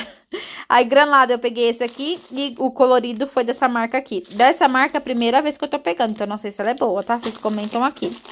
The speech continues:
Pra lanchinho da Isabela pra semana, eu tenho que comprar outras coisinhas. Mas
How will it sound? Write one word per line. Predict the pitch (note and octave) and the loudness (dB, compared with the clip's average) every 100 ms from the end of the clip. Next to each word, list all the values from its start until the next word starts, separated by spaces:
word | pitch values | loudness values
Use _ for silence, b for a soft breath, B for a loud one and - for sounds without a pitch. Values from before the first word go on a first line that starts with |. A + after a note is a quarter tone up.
| B B B _ | B B B _
Pra | C#4+ E4+ | 4 4
lanchinho | F#4 F4 - D4 C#4 | 4 0 -2 -2 0
da | C4 | 0
Isabela | B3 A#3+ A3+ A3 | 2 2 2 2
pra | G#3+ G#3+ | 0 -2
semana, | G#3+ G3 G#3+ C4+ A#3 F#3 F3 G3+ - | -2 -4 0 2 2 -2 -8 -12 -10
eu | G#3 | -6
tenho | G#3 A#3+ A#3 A#3+ | -2 -2 0 -2
que | A#3 A#3+ | -4 -8
comprar | - A#3+ A#3+ A#3 | -2 0 4 6
outras | A#3 A#3+ C#4+ - | 4 0 -2 -2
coisinhas. | D#4+ E4 C4+ G#3+ G3 | -2 -2 -2 -6 -6
Mas | G#3+ G#3+ | -2 -2